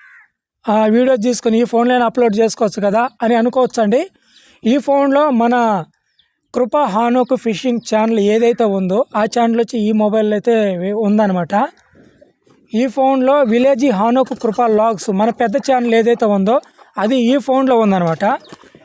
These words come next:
వేరువేరు ఫోన్లు అండి, వేరువేరు మెయిల్స్, ఏ-, వేరువేరు సిమ్ములు అనమాట.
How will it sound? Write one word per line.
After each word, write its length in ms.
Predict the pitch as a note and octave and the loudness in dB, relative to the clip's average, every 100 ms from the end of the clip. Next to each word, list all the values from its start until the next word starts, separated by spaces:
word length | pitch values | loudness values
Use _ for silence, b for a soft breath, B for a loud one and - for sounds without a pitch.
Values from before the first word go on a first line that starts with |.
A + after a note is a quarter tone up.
| B F#3+ | B -4
వేరువేరు 460 | G#3+ C4 C#4+ C#4 | 0 2 2 0
ఫోన్లు 300 | G#3+ B3 A#3 A3+ | 0 0 2 2
అండి, 160 | A#3+ C#4+ | 2 2
వేరువేరు 420 | A#3 B3 C4 B3+ A3+ | 2 2 2 2 2
మెయిల్స్, 320 | A3+ A3+ - C#4 B3 | 2 0 -2 -2 0
ఏ-, 100 | A3 B3 | 0 0
వేరువేరు 480 | G#3 B3 B3+ C4 E4+ - - | 0 2 2 0 0 -6 -4
సిమ్ములు 320 | C4 C4 C4+ | 0 2 2
అనమాట. 340 | G#3+ F3+ D#3+ | 0 -2 -2